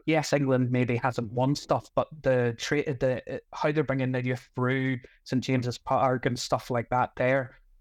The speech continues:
that's what he would be there for, to get all that. Then you have somebody underneath. So I'm not, I, as I say, you don't really know about these guys in the background, because some, uh, like, nobody knows about this City gang, because unlike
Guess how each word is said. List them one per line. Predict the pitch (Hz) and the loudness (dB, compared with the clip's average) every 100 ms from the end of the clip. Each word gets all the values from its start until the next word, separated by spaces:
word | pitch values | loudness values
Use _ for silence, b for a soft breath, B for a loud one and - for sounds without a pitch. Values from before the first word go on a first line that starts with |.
| - _ - | -20 _ 0
that's | 165 185 | 0 0
what | 180 - | -4 -4
he | 147 156 | -2 -2
would | 170 | 0
be | 170 | 0
there | 147 139 | 2 0
for, | 135 127 120 | 0 -4 -4
to | |
get | 120 131 | -2 -2
all | 131 131 | -2 -2
that. | 123 135 156 - - _ _ - | 0 2 0 -4 -20 _ _ 0
Then | 131 131 | 0 2
you | 117 | 0
have | 123 117 | -4 -4
somebody | 131 120 120 | -2 -2 -2
underneath. | 113 117 113 135 - | -2 -2 -2 -2 -4
So | - 151 147 | -4 -2 0
I'm | 165 | 0
not, | 170 170 | -2 -2
I, | 156 - 156 - | -2 -2 -8 -2
as | 165 160 | -2 -2
I | |
say, | 135 147 151 - - _ _ - | -2 -2 -2 -4 -16 _ _ -6
you | 139 | -2
don't | 165 185 | 0 0
really | 185 202 208 | 0 0 0
know | 156 170 | 0 2
about | 202 196 190 | 2 2 2
these | 202 196 | 0 -2
guys | - 175 165 | 0 0 0
in | 147 | -2
the | 131 | -2
background, | 131 147 - 185 180 190 190 - _ _ _ | -2 -4 -2 0 2 4 2 0 _ _ _
because | - - 151 139 131 - | -10 -4 2 2 0 -6
some, | - 180 165 - | -4 -2 -2 -2
uh, | 190 143 | -2 -2
like, | 147 135 139 | -2 -2 0
nobody | 170 180 151 | -2 0 0
knows | 147 156 | 0 -2
about | 151 156 | -2 0
this | 143 | -2
City | - 156 170 | 0 -2 -2
gang, | 151 165 165 165 | -2 0 0 0
because | 156 - 139 123 - - _ _ _ _ - | -2 -4 -4 -4 -12 -20 _ _ _ _ 0
unlike | 170 156 139 143 | 2 4 2 0